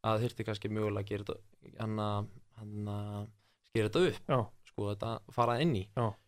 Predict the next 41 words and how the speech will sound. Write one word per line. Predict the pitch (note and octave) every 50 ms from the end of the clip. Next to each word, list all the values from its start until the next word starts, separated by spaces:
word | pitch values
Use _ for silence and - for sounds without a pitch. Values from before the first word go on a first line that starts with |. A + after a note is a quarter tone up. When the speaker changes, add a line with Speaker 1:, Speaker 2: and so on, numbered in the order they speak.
| _ _ _
Speaker 1:
En, | - G#2 G#2 G#2 G#2 G#2 G#2 G#2 G#2 G2+ G2+ G#2 G#2 G#2 G2+ G2+ - - - _ _
en, | - C3 C3 B2+ B2+ A#2+ A2+ A2 A2+ A2 A2
hérna, | G#2+ G#2 G#2 G2+ G2+ G#2 G#2+ G#2+ G#2 G2+ G2 G2 G2 G2 G2 G2 G2 G2 G2 G2 - _ _ _ _ _ _ _ _ _ _ _ _ _ -
en | A#2 F#2 E2 C#2 -
læknarnir | E2 C3 C3 B2+ - B2+ A#2+ A2+
í | -
Kiel | - D3 D3 B2+
möld-, | A#2 A#2+ A#2+ A2+ - - -
hann | - A#2+ A#2+ A2+ A2+ A2+
að, | A2+ A2 A2 G#2+ - - - - - - -
hann | - C3 B2+ - - - A2+ A2+ A2
að | G#2+ G#2+ A2 A2+ A2+ A#2 - - - _
máti | _ - A#2 A#2 A#2 A#2 G#2
sem | A2 G#2
sagt | G#2 G#2 -
það | - A2 G#2+ G#2+ G#2+
að | G#2 G#2 G#2 G#2
ég | G#2 G#2+ G#2+
þyrfti, | G#2+ - - - -
að | - G2+ A2 - -
svo | - - - B2 A2+
þyrfti | A#2+ A#2 - - A2+
ekki. | B2+ - - F3+
Speaker 2:
Já, | A#2+ A2+
þetta | G#2+ G#2+ A2 B2 A#2
væri | A#2+ A#2+ A#2 A2+
ekki | A2 G2+
það | A#2+ A#2 A#2+
alvarlegt. | A#2+ B2 C3+ D3+ D3+ - B2
Speaker 1:
Já, | A#2+ A#2+
þetta | A#2 A2 F#2+ G#2+ G#2+
væri | A#2 B2 A#2+ A#2
ekki | - A2+ A2+
það | A#2 A2+
alvarlegt | B2 C3 C#3 C3+ -
og | A#2+ A#2
Speaker 2:
Já. | B2
Speaker 1:
þetta | A#2+ A#2 A#2
myndi | B2 B2+ B2+ - B2+ A2
sem | A#2+ A2
sagt, | A2+ A#2 A2 - -